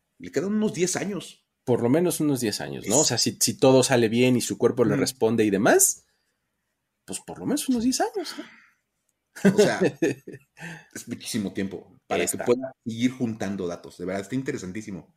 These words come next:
Speaker 2: Muy impresionante lo hecho por Patrick Mahomes. En serio, se está metiendo en territorios históricos. Y eso es, es parte del, del saborcito que tiene específicamente este Super Bowl, ¿no?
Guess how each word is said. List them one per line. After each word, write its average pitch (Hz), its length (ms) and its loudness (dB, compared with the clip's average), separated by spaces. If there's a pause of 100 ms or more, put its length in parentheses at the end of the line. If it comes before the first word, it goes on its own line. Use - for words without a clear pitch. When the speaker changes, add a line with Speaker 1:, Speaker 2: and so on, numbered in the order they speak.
Speaker 2:
Muy 113 240 0
impresionante 98 760 -2
lo 87 220 -4
hecho 87 320 -6
por 80 160 -8
Patrick 87 320 -6
Mahomes. 113 400 -6
En 78 80 -8
serio, 98 240 0
se 92 80 -10
está 92 140 -4
metiendo 92 340 -2
en 87 60 -4
territorios 95 420 -2
históricos. 180 500 2
Y 160 140 2
eso 175 140 4
es, 196 160 2
es 147 100 0
parte 147 380 2
del, 135 200 4 (440)
del 127 160 6
saborcito 135 580 4
que - 80 -4
tiene 139 540 4 (220)
específicamente 123 1080 0
este - 180 -4
Super 123 280 -4
Bowl, 117 320 0
¿no? 120 240 -6